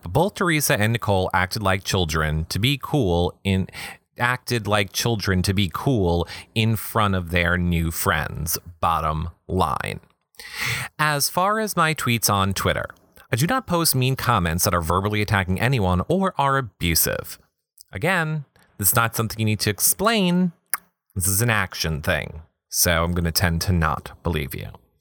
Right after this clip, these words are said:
I state facts. Okay, that's what she's going around. I'm just gonna call them facts. I state facts as I see it and only retweet comments that have good points of view. If they are mean, I do not engage. It's not kind, and I will not engage in that, so please don't send nasty tweets to me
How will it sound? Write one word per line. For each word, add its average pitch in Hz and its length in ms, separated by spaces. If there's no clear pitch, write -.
I 156 160
state 180 380
facts. 87 640
Okay, 92 220
that's 82 200
what 80 100
she's 80 120
going 82 160
around. 73 160
I'm 57 80
just 82 140
gonna 80 120
call 76 140
them 65 60
facts. - 420
I 151 180
state 165 380
facts 85 560
as 95 120
I 92 120
see 85 320
it 87 180
and 110 300
only 170 240
retweet 143 420
comments 90 500
that 92 120
have 82 280
good 120 300
points 95 400
of 104 100
view. 95 400
If 110 160
they 180 140
are 208 80
mean, 139 400
I 104 100
do 98 140
not 92 240
engage. - 640
It's - 200
not 143 200
kind, 117 380
and 127 100
I 151 60
will 165 140
not 196 240
engage 82 360
in 87 80
that, 90 220
so 147 160
please 202 300
don't 233 160
send 165 240
nasty 131 340
tweets - 360
to 123 80
me 113 300